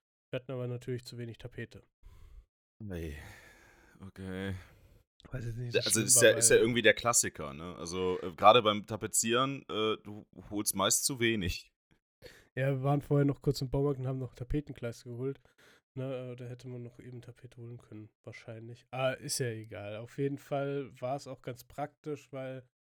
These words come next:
Speaker 1: so ein paar Stunden Schlaf, wir haben im Gästezimmer geschlafen, so Fuß an Fuß. Also ich hab versucht zu schlafen. Theresa hat wohl weniger geschlafen, weil ich mit meinen Füßen irgendwie die ganze Zeit beschäftigt war und die, die ganze Zeit irgendwie einen Fuß
Speaker 2: <laughs>
Speaker 1: abbekommen hat.
Speaker 2: Okay.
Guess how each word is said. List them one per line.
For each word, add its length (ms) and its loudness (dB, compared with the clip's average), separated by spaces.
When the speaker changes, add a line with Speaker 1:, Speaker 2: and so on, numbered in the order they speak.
Speaker 1:
so 80 -8
ein 100 -10
paar 240 -6
Stunden 400 -10
Schlaf, 340 -8
wir 60 -10
haben 100 -8
im 120 -12
Gästezimmer 560 -12
geschlafen, 520 -10
so 80 -16
Fuß 260 -14
an 120 -12
Fuß. 260 -14
Also 240 -16
ich 180 -20
hab 140 -16
versucht 300 -16
zu 100 -20
schlafen. 500 -12
Theresa 380 -6
hat 180 -12
wohl 160 -2
weniger 320 -2
geschlafen, 360 -4
weil 100 -8
ich 60 -14
mit 140 -14
meinen 140 -8
Füßen 400 -8
irgendwie 360 -10
die 100 -8
ganze 240 -4
Zeit 160 -10
beschäftigt 560 -14
war 140 -6
und 100 -12
die, 340 -10
die 60 -18
ganze 320 -4
Zeit 340 -2
irgendwie 360 -2
einen 80 -2
Fuß 300 -2
Speaker 2:
<laughs> 20 -
Speaker 1:
abbekommen 480 -6
hat. 240 -6
Speaker 2:
Okay. 1040 8